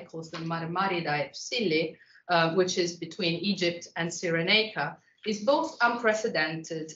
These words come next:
and disorienting in terms of the Romans wrote in Book nine. So th-, this is a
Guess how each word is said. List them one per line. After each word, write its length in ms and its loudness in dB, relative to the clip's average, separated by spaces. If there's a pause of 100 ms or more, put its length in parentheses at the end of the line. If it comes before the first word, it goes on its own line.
and 380 0
disorienting 960 -2
in 140 0
terms 380 -2
of 140 -2
the 100 6
Romans 580 -2
wrote 340 -2 (200)
in 180 0
Book 260 -2 (100)
nine. 540 0
So 180 -18
th-, 200 -10
this 160 -2
is 120 -8
a 60 -8